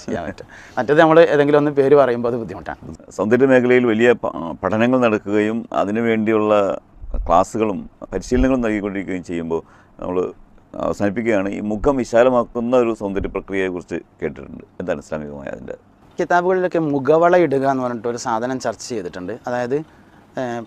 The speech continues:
Speaker 1: പുതിയ കാലത്തും പഴയ കാലത്ത് വ്യാപകമായി ഉണ്ടായിരുന്നതാണ്. നെറ്റിയിലേക്ക് മുടി ഇറങ്ങി വരുന്ന കുട്ടികളുടെ ചെറിയ റൗണ്ടിൽ ഒരു പിന്നെ നൂല് പിടിച്ചിട്ട് അവിടുത്തെ മുടിയൊക്കെ കളഞ്ഞിട്ട് അതിൽ ചുണ്ണാമ്പ്, അതുപോലെ മഞ്ഞൾ തുടങ്ങിയ ചില വസ്തുക്കളൊക്കെ ചേർത്തുണ്ടാക്കിയ ഒരു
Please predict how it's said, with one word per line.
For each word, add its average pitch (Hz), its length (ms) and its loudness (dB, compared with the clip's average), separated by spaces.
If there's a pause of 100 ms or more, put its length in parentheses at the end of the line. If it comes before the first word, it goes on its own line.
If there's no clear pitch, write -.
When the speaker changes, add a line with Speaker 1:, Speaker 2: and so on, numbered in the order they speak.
(140)
Speaker 1:
പുതിയ 165 260 2
കാലത്തും 180 440 6
പഴയ 156 240 8
കാലത്ത് 170 300 6
വ്യാപകമായി 139 600 4
ഉണ്ടായിരുന്നതാണ്. 107 560 -4 (480)
നെറ്റിയിലേക്ക് 165 720 4 (100)
മുടി 131 240 2 (100)
ഇറങ്ങി 131 300 2
വരുന്ന 117 220 0 (120)
കുട്ടികളുടെ 113 640 -2 (840)
ചെറിയ 147 180 8 (120)
റൗണ്ടിൽ 160 500 6 (180)
ഒരു 135 120 2 (260)
പിന്നെ 131 280 -2
നൂല് 139 340 2
പിടിച്ചിട്ട് 113 440 -4
അവിടുത്തെ 120 220 -2 (100)
മുടിയൊക്കെ 120 360 -2
കളഞ്ഞിട്ട് 107 400 -4 (580)
അതിൽ 135 140 0 (140)
ചുണ്ണാമ്പ്, 143 640 0 (160)
അതുപോലെ 127 280 -4 (120)
മഞ്ഞൾ 131 380 0 (180)
തുടങ്ങിയ 120 320 -6
ചില 120 140 -4
വസ്തുക്കളൊക്കെ 113 440 -6 (100)
ചേർത്തുണ്ടാക്കിയ 107 640 -6
ഒരു 110 60 -6